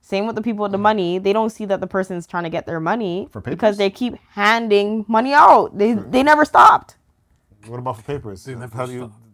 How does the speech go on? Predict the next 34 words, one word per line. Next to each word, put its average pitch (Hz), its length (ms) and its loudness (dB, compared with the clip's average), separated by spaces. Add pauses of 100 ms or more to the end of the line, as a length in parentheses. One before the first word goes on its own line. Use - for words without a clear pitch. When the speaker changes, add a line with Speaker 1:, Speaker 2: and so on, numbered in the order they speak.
(100)
Speaker 2:
but 113 140 -14
I 180 100 -10
mean 165 260 -14 (460)
Speaker 1:
They 277 80 -6
never 349 180 -2
Speaker 3:
<laughs> - 0 -
They 202 80 2
Speaker 1:
stopped 330 220 4
the 320 60 -4
Speaker 3:
never, 339 160 2
Speaker 1:
money. 262 520 -2
Speaker 3:
they 147 200 -6 (100)
never 107 200 -10
stop. - 240 -20
Speaker 1:
They 269 120 -6
never 339 200 -2
stopped - 240 2
flowing 320 220 0
the 311 80 -4
money 302 220 -2
to 302 100 -4
see 302 160 -4
if 294 80 -10
it 240 140 -8
was 220 200 -2
actually 226 360 -2
true. 349 260 2
This 208 160 -4
person 226 320 -6
is 233 160 -6
really 196 300 -2
not 196 420 -4
with 180 240 -6
me 269 380 -10